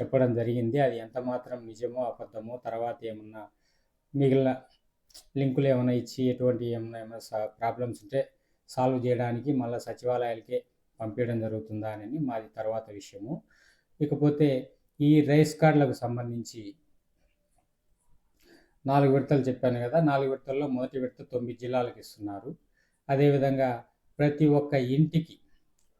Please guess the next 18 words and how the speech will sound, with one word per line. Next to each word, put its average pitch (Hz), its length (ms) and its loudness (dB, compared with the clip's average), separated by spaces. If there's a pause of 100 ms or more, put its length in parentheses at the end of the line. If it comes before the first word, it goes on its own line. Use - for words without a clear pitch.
(720)
ఇంటింటికి 165 720 6
వెళ్ళి 147 440 6 (1000)
గ్రామ 139 280 6
వార్డు 135 360 6
సచివాలయంలో 123 1040 0 (380)
పనిచేస్తున్నటువంటి 123 840 0
వాళ్ళందరూ, 113 540 -6 (480)
ఎవరైతే 120 360 -2
వెల్ఫేర్లు, 113 640 -2 (480)
అదే 123 220 4
డిజిటల్ 120 440 0
అసిస్టెంట్లు, 110 720 -6 (380)
వాళ్ళతో 127 540 2 (580)
ముందుగానే 131 420 6
మాట్లాడుకొని 123 680 0
వాళ్ళు 123 300 -2
కూడా 127 180 0
పంపిణీలో 120 560 -6